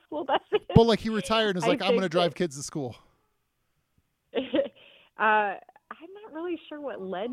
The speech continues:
Speaker 1: to that, but, I mean, it was great hearing, hearing the stories of <laughs> what he was experiencing as a school bus driver. But, um, I mean,
Speaker 2: Oh.
Speaker 1: he's obviously stayed connected and in the community, and I think he's still doing a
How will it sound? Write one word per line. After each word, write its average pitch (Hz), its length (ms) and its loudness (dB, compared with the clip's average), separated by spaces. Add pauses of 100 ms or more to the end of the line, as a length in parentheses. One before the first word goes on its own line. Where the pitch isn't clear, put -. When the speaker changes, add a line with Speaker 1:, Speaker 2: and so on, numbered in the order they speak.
(100)
Speaker 1:
to 330 140 -10
that, 302 340 -6
but, - 160 -8
I - 120 -10
mean, 208 220 -6
it 208 60 -6
was 220 200 -4
great 202 300 -4
hearing, 185 460 -8 (160)
hearing 170 260 -6
the 165 220 -8
stories 147 500 -6
of 151 220 -6 (140)
<laughs> 262 160 -6
what 294 180 0
he 214 80 -6
was 190 160 -6
experiencing 160 800 -10 (460)
as 190 120 -2
a 196 200 -10
school 185 160 -4
bus 185 220 -4 (100)
driver. 165 360 -4
But, 160 300 -6 (580)
um, 160 400 -8 (220)
I - 60 -6
mean, 214 160 -2
Speaker 2:
Oh. 165 140 0
Speaker 1:
he's 226 120 -4
obviously 170 560 -4
stayed 156 340 -4 (440)
connected 147 500 -10
and 147 160 -12
in 139 80 -12
the 139 80 -14
community, 143 460 -12
and 139 100 -14
I 139 160 -14
think 349 140 -8
he's 359 180 -2
still 156 160 -8
doing 151 320 -12
a 151 60 -12